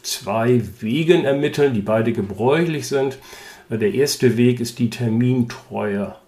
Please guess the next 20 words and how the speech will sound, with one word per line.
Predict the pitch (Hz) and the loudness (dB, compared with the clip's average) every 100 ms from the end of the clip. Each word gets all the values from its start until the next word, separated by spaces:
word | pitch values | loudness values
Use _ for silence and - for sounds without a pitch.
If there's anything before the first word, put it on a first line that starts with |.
| _ | _
eins. | 120 143 180 190 | 0 4 4 2
Hier | - 117 | -2 -4
habe | 113 104 | -2 -4
ich | - | -2
wieder | 117 104 107 | -2 -2 -4
eine | 104 107 117 - - - - | -6 -6 -8 -12 -20 -20 -12
Prozentkennzahl, | 196 - 147 170 180 - - 131 143 135 123 127 127 123 | -10 -4 0 0 -2 -4 -6 -2 0 0 0 0 2 2
die | 113 | 0
sich | 113 - | 0 -4
wie | 104 | -6
folgt, | - - 127 143 151 - - | -6 -2 0 0 -2 -10 -4
ähm, | 117 110 107 | -2 0 -2
ermitteln | 110 170 - 170 151 | -2 0 0 0 0
lässt. | 156 160 - - - - - - | -2 -4 -8 -14 -20 -20 -20 -2
Anzahl | - 143 123 135 131 131 | 2 2 2 4 6 6
der | 123 123 | 4 2
zum | 120 120 | 2 0
Termin | - 120 113 135 151 156 151 - | 0 2 2 0 -2 -2 -4 -8
fertiggestellten | - 127 123 123 127 120 - 113 - 113 110 101 | -4 -2 -2 -4 -8 -8 -6 -6 -2 -2 -2 -6
Aufträge | 98 131 - - 135 131 131 123 | -4 -4 -6 -2 0 2 2 0